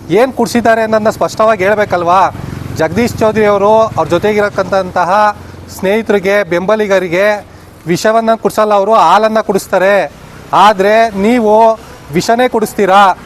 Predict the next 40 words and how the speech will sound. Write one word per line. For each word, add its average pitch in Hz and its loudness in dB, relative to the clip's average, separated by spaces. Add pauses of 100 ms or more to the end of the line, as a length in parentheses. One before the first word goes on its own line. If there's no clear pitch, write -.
(360)
ಆಮೇಲೆ 233 2
ನಮ್ಮ 226 -2
ಭಾವ 226 4
ಹೇಳ್ತಾರೆ, 220 0
"ನಮ್ಮ 220 -2
ಭಾವನ 214 2
ಹತ್ರ 214 0
ಸ್ಟೇಟ್ಮೆಂಟ್ 208 -2
ಕೊಡ್ಸ್ತೀರಿ, 214 -2
ನಮ್ಮ 185 -2
ವಿಚಾರ, 202 -2
ನಮ್ಮ 208 -2
ವೈಯಕ್ತಿಕ 190 -2
ವಿಚಾರ 190 0
ತಗೊಂಬೇಡಪ್ಪ, 180 -2
ನಿಂದೇನಾದ್ರೂ 185 -2
ಇದ್ರೆ 175 -2
ಮಾಡ್ಕೊ" 160 -2
ಅಂತ 165 -6
ಹೇಳ್ತಾರೆ. 165 -2 (280)
ಅದಕ್ಕೆ 185 -2
ನಾನು 208 0
ಅವ್ರ 175 -2
ವಿಚಾರ 190 -2
ತಗೊಂತಾ 175 -2
ಇಲ್ಲ. 156 -2 (560)
ಆದ್ರೆ 190 0 (400)
ನೀವು 208 2
ಅವತ್ತು 214 0
ನಿಮ್ಮ 214 -2
ಕಾಂಪ್ಲೆಕ್ಸ್‌ನಲ್ಲಿ 214 0
ಇಬ್ರು 208 0
ಪತ್ರಕರ್ತರನ್ನ 208 -2
ಕುಂಡಿಸ್ಕೊಂಡು 202 -2
ಎಷ್ಟಕ್ಕೆ 208 -2
ತೀರ್ಮಾನ 202 -2
ಮಾಡಿದ್ರಿ 196 -2
ಅನ್ನೋದು 196 0
ನನಗೆ 208 -2
ಗೊತ್ತು. 180 0